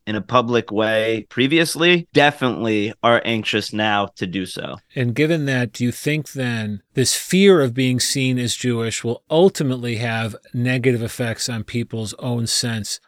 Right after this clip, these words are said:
Speaker 2: of their identity as Jews? Like, the fact that they have to cover up or hide ultimately eats away at their own sense of well-being as Jews.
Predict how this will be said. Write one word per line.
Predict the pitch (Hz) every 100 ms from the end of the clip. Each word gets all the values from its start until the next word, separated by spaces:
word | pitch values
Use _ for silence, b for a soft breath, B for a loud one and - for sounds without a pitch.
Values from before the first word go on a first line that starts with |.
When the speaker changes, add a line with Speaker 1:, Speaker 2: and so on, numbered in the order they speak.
| -
Speaker 2:
of | 120 104
their | 110 110 127
identity | 107 98 107 101 104 107 101
as | 110 92
Jews? | - 92 90 98
Like, | 98
the | -
fact | - 131 -
that | 131
they | 127
have | 113
to | -
cover | - - 143 135 127
up | 135 120 -
or | 156 110
hide | 98 - 156 135 113 104 - -
ultimately | 156 233 - 196 165 143 135 139 -
eats | 180 196 -
away | 160 147 139
at | 131
their | 127 135
own | 139 139
sense | - 131 120
of | 127
well-being | 110 120 113 104 123 113 107
as | 113 101
Jews. | - 101 85 -